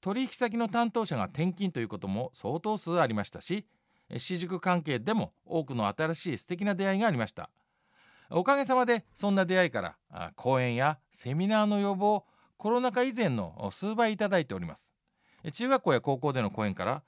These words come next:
あ、社会人対象の講演までいろいろありますが、その一つ一つに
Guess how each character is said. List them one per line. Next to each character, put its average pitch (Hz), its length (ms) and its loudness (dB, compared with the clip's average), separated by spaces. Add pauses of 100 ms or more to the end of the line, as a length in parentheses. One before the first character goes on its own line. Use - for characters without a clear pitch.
(340)
あ、 127 220 -2
社 185 140 -4
会 233 160 2
人 165 140 -2
対 127 160 2
象 117 120 -4
の 107 120 -2
講 113 160 0
演 101 80 2
ま 98 100 0
で 80 240 -12
い 104 140 -4
ろ 160 160 0
い - 20 2
ろ 185 100 2
あ 175 40 4
り 170 80 2
ま 160 120 2
す - 80 -16
が、 117 200 -4 (420)
そ - 140 -8
の 285 120 -2
一 330 280 -4
つ - 180 -14
一 311 200 -6
つ - 120 -4
に 87 160 -4